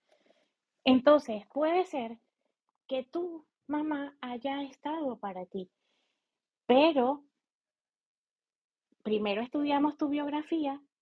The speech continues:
vemos qué pasa, hacia dónde se dirige esa asma, y si no, podemos ir a observar qué pasó atrás, cómo es la relación entre mamá, madres e hijas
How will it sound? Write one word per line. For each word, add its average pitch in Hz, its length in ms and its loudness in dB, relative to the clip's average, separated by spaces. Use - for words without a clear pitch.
vemos 208 600 -2
qué 269 120 0
pasa, 269 520 -6
hacia 196 420 -6
dónde 240 320 2
se 285 120 -2
dirige 269 440 2
esa 285 320 0
asma, 226 340 -4
y 262 200 4
si 294 180 2
no, 320 340 4
podemos 214 460 0
ir 269 200 2
a 277 160 -2
observar 262 760 -2
qué 214 140 -8
pasó 196 280 -8
atrás, 302 340 -2
cómo 220 300 -2
es 233 100 -2
la 240 100 -2
relación 220 540 -6
entre 220 440 -6
mamá, 202 680 -4
madres 208 560 -2
e 220 80 -4
hijas 214 440 -2